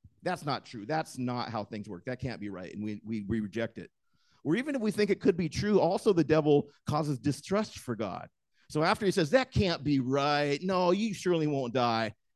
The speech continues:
Then he says, "Oh, he just knows that if you eat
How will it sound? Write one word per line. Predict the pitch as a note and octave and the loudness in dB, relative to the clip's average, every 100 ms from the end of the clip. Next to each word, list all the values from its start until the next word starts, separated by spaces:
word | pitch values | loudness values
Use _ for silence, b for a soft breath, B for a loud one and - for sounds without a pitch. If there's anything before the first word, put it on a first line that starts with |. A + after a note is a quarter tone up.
| - | -6
Then | A#2+ G3 A#3 | 0 2 2
he | F3+ D3+ | 4 2
says, | - C3+ A#2+ A#2 - _ _ C#3 | 2 2 2 0 -4 _ _ 0
"Oh, | D#3 D#3 | 2 2
he | D3+ A3 B3+ | 2 2 0
just | A#3 D#3+ D3+ | -2 -2 0
knows | E3 G3 G3+ E3+ C#3+ | 0 2 2 2 2
that | D3+ D3 | 4 4
if | D3 | 2
you | G3+ G#3+ | -2 -4
eat | G#3 | -6